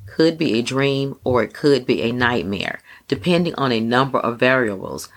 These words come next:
such as material cost increase, equipment cost increase, gas cost increase, or other energy cost increase, et cetera. Just be sure you understand the term or how long you are committing to before you sign a contract.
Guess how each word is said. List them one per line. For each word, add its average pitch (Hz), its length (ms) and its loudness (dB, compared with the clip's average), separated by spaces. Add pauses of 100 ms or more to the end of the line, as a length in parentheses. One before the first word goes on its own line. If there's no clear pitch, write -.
(140)
such 139 320 0
as 127 160 2
material 127 480 2
cost 156 380 -2
increase, 151 560 -2 (400)
equipment 139 520 0
cost 151 380 0
increase, 147 640 -2 (480)
gas 123 420 2
cost 147 400 0
increase, 143 500 -2
or 117 160 -4
other 127 300 0
energy 127 380 0
cost 131 400 -2
increase, 143 580 -4 (220)
et - 160 -4
cetera. 208 640 0 (1120)
Just 311 260 2
be 330 140 4
sure 170 260 2
you 151 220 2
understand 135 600 0
the 123 80 -2
term 120 580 -2
or 123 140 2
how 147 300 0
long 139 340 0
you 131 100 -2
are 117 140 0
committing 127 460 -2
to 127 360 -2
before 107 380 -4
you 117 160 -6
sign 101 340 -4
a - 60 -10
contract. - 840 -8